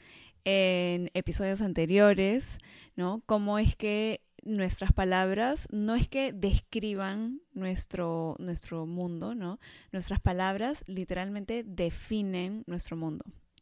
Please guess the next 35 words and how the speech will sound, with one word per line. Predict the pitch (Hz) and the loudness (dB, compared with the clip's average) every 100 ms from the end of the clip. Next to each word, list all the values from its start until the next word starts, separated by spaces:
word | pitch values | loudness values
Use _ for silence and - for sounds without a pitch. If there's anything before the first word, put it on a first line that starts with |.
| _ _ _ _ _ - | _ _ _ _ _ -16
Entonces, | - - 180 170 175 180 - - - - - - | -12 -8 -6 -2 -2 -4 -8 -12 -20 -20 -20 -6
¿qué | 240 | 0
pasa? | 214 160 - | 2 0 -8
Que | - | -6
nosotros | 196 254 285 | -2 0 4
podemos | 247 262 | 4 4
usar | 269 190 214 | -2 -4 -4
el | 196 208 | -4 -4
lenguaje, | 185 165 170 156 185 190 | -4 2 2 2 -4 -2
¿no? | 180 175 | 0 0
De | 170 165 _ | -2 -4 _
muchas | 190 196 214 220 226 | -6 -4 -4 -6 -8
maneras | 214 170 170 | -8 -6 -6
distintas. | 185 156 - 147 - 285 - | -6 -8 -6 -6 -4 -6 -4
Y | 165 | -2
ahora | 156 165 | 0 0
que | - | -4
vamos | 170 | -6
a | |
hacer | 175 156 | -6 -8
este | 170 165 | -8 -8
ejercicio, | 160 - 160 175 208 - - - - - | -10 -4 -4 -2 -4 -4 -20 -18 -14 -4
van | 175 | 0
a | 175 | 2
darse | 175 190 | 0 -2
cuenta | - 175 170 175 | -4 -4 0 0
de | 180 170 - _ _ | 2 0 -2 _ _
qué | - 214 233 254 _ _ _ _ _ _ | -2 0 0 -2 _ _ _ _ _ _
fácil | 185 190 - 190 226 311 _ | -4 -4 -6 -6 -6 -8 _
a | 165 | -6
veces, | 160 170 - 214 - _ _ | -4 -4 -6 -8 -10 _ _
cambiando | - 165 165 185 180 180 _ - | -10 -6 -4 -4 -2 -4 _ 0
una | 311 302 | 4 4
sola | 294 240 226 | 4 4 4
palabra, | 202 175 165 165 180 240 | 4 6 6 6 2 0